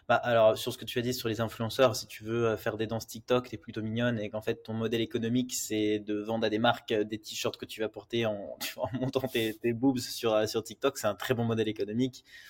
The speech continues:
Ou si tu veux accepter, euh, des gens sur ton, euh, OnlyFans, euh, c'est un très bon modèle économique aujourd'hui. Donc aujourd'hui, t'as des, ce que je veux dire par là, c'est que t'as plusieurs m-,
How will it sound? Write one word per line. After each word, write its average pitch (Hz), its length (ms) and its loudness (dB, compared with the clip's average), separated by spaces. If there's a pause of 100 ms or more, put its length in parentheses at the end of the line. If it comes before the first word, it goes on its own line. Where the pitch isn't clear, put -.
(160)
Ou 117 60 -8
si - 80 -8
tu 113 120 -6
veux 113 80 4
accepter, 113 480 0
euh, 104 120 4
des 104 160 4
gens 113 100 0
sur 110 220 -4
ton, 110 200 -6
euh, 98 160 -4 (100)
OnlyFans, 110 560 -2
euh, 98 240 -10
c'est - 120 -6
un 104 60 -2
très - 160 -2
bon 117 80 0
modèle 110 240 -2
économique 110 420 -4
aujourd'hui. 110 300 -2
Donc 127 180 -10
aujourd'hui, 107 300 -2
t'as 107 100 -2
des, 98 180 -2 (360)
ce - 60 -20
que - 20 -14
je 110 60 -4
veux 113 60 0
dire 117 120 4
par - 100 8
là, - 80 12
c'est 127 120 0
que - 60 -6
t'as - 80 6
plusieurs 117 400 0
m-, 117 300 -2